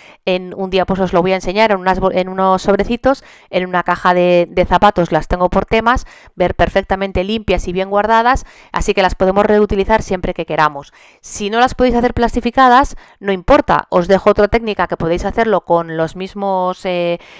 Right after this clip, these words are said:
bricks de leche, con ese tipo de cartón que viene plastificado, que también aguantan fenomenal. No son tan bonitas, pero aguantan fenomenal. Bueno, eh, lo que os voy contando. He preparado glasa. Bueno,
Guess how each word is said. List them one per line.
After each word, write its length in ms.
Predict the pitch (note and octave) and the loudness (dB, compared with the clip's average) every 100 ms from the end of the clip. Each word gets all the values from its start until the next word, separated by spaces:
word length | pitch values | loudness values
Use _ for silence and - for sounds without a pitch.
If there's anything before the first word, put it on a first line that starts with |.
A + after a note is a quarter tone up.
| - | -20
bricks 440 | D3 E3+ G#3+ G#3 F3+ | -14 -2 -2 -2 -2
de 180 | F3 F3 | 0 2
leche, 460 | A#3 - C#4 F4+ _ | 0 0 0 0 _
con 140 | - F3+ | -6 -6
ese 140 | F#3 | -4
tipo 200 | F#3 F#3 | -6 0
de 120 | F3 | 0
cartón 340 | E3 D#3+ - G#3+ | 2 0 2 0
que 120 | F3 | 0
viene 180 | F3 G3 | -4 -4
plastificado, 640 | G3 G#3 A3+ A3+ A#3 C4 - - _ | -4 -4 -4 0 2 2 -2 -20 _
que 140 | A#3 | -2
también 320 | A#3 G3+ G#3 G#3+ | 0 -2 -2 0
aguantan 460 | F#3+ G#3+ G#3 G3 | 2 2 2 -4
fenomenal. 640 | - E3+ E3 D3 D3 C3+ - _ _ _ _ _ - | -4 -10 -8 -10 -12 -12 -14 _ _ _ _ _ -18
No 100 | F3+ | -14
son 160 | F#3 | -6
tan 160 | F#3+ F3+ | -4 -2
bonitas, 400 | G#3 C4 D#4+ - | -2 0 -2 -2
pero 160 | F#3 | 0
aguantan 340 | E3 E3+ F3 F3 | 0 0 -2 -8
fenomenal. 520 | E3 D#3 C#3+ C#3+ C3+ _ _ _ | -12 -14 -14 -16 -16 _ _ _
Bueno, 340 | A3+ G#3 D3+ - | -4 -4 -6 -14
eh, 320 | G3+ G#3 G3+ G3 | -8 -6 -4 -6
lo 140 | G3+ | -8
que 80 | G3 | -8
os 120 | G#3+ | -6
voy 160 | A#3+ B3 | -4 -4
contando. 580 | A3 F#3 D#3 D3+ D3 - | -6 -6 -8 -10 -14 -12
He 140 | B3+ | -8
preparado 420 | B3+ B3+ A#3 A#3+ A3+ | -6 -2 0 0 0
glasa. 300 | F3 D3+ E3+ | -4 -6 -6
Bueno, 220 | F#3 E3+ | -10 -10